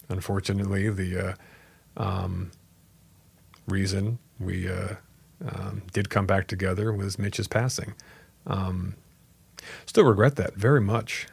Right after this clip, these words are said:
Um, I'd reached out to him, uh, 'cause a few months before he passed, he was injured. Go figure, right?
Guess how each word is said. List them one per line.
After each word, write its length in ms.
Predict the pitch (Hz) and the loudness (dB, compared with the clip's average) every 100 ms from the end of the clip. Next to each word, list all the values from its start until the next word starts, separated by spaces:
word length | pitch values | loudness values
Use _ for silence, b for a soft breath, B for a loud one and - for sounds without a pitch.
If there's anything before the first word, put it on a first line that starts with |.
| - | -8
Um, 560 | 101 92 92 92 98 - - - B B B B | -4 -2 -2 -4 -8 -12 -18 -20 B B B B
I'd 180 | - 123 | 6 8
reached 240 | 135 147 | 8 8
out 160 | 104 120 | 6 6
to 100 | 139 | 6
him, 380 | 104 95 92 110 | 6 4 2 -2
uh, 300 | 101 95 92 95 | 0 0 0 -2
'cause 160 | 95 | -2
a 40 | 98 | 0
few 240 | - 135 | 6 8
months 240 | 147 131 | 8 6
before 440 | - 101 - 107 110 | 4 -2 0 2 4
he 180 | 104 101 | 2 -2
passed, 680 | - 117 117 107 - - - | -2 0 2 0 -4 -10 -6
he 100 | 113 | -2
was 140 | 107 | -2
injured. 540 | - 113 131 98 - - - b b b b b - | 2 4 4 0 -6 -14 -20 b b b b b 2
Go 120 | 110 | 4
figure, 440 | - 110 95 92 - - | 6 4 2 -4 -8 -4
right? 260 | 98 101 | -2 -2